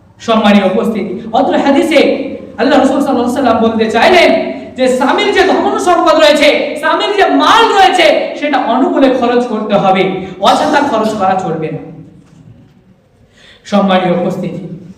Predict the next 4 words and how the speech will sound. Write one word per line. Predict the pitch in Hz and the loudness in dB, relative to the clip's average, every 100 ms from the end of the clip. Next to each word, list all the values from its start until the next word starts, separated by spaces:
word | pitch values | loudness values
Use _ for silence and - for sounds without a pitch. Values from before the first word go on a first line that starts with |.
| - - _ - - _ _ - | -20 -20 _ -20 -20 _ _ -2
আজকে | 220 - 269 240 - - - - - | 0 0 2 2 0 -4 -8 -10 -4
এই | 214 226 | 0 2
বর্তমান | 226 226 233 240 233 | 2 2 0 0 0
সিচুয়েশনে | 208 240 233 240 233 240 208 202 - | 0 -2 0 2 2 2 2 0 -4